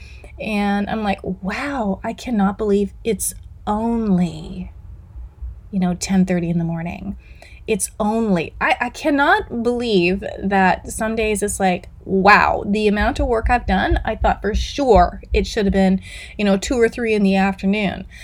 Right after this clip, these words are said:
But when I began to get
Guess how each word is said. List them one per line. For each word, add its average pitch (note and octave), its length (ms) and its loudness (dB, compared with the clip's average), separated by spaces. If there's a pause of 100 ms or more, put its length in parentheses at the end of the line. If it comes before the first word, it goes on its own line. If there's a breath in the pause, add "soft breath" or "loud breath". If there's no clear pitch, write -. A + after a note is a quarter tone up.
(280 loud breath)
But G#3+ 180 2
when G#3 800 -2 (400)
I G3 280 4
began A3 640 0
to G#3 140 -4
get F#3+ 200 0